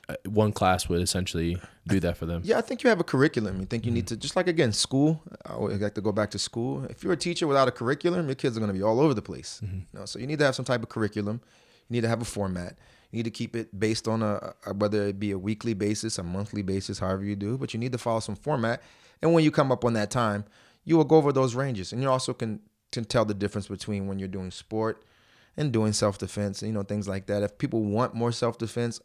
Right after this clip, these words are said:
Speaker 2: away from the group class, 'cause we do have to understand a group class is just like a group class in school.
Speaker 1: Mm-hmm.
Speaker 2: You know,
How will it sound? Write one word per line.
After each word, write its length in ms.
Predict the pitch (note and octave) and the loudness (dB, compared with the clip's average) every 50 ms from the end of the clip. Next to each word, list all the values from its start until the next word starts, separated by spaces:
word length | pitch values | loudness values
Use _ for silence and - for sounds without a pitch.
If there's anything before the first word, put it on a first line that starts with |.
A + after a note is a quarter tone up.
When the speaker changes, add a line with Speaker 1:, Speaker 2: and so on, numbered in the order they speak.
| - | -6
Speaker 2:
away 300 | - G2+ G2 G2+ G#2 A2+ | -4 -2 0 0 0 0
from 160 | A2+ - B2+ | -2 -2 -2
the 80 | B2 A#2+ | -4 -2
group 260 | A2 A#2+ C3+ C3+ - | -2 -2 -4 -4 -4
class, 400 | - - C3+ B2+ C3 C#3+ D3+ - - - - - - | -4 -2 0 2 2 0 -2 -6 -12 -18 -20 -20 -20
'cause 140 | - - C#3 | -12 -6 0
we 100 | C3+ C#3 | 2 4
do 140 | C3 C#3 D3 | 6 6 6
have 160 | C#3 B2+ A#2+ | 6 6 4
to 80 | - B2 | 2 0
understand 420 | A#2 A2+ G#2+ - - G#2+ G#2+ G#2 | 0 0 -2 -2 -2 -2 -2 -2
a 40 | G2+ | -2
group 260 | F#2 G2+ A2+ A2 - | -2 -2 -2 -2 -4
class 440 | - - A2+ A2+ A#2 B2+ C#3+ - - _ _ _ _ _ _ - | -4 -4 -2 -2 -2 -4 -4 -6 -10 _ _ _ _ _ _ -8
is 140 | - F#2+ E2+ | -8 -6 -4
just 160 | F#2+ F2+ - | -4 -6 -4
like 160 | F2+ F#2 - | -6 -4 -4
a 20 | G#2+ | -4
group 220 | G2 G2+ G#2 - | -2 -4 -4 -4
class 280 | - - G#2 G#2 G#2+ - | -2 0 0 0 0 0
in 80 | B2 | -4
school. 380 | B2+ - - - C3+ A2 F#2 - _ - - | -4 -4 -2 0 0 0 0 -4 _ -12 -8
Speaker 1:
Mm-hmm. 140 | G#2+ G2 F#2 F#2+ - - | -8 -6 -6 -8 -10 -10
Speaker 2:
You 120 | - G2 F2+ | -8 -6 -6
know, 220 | F2 F2 F2+ - | -6 -6 -8 -10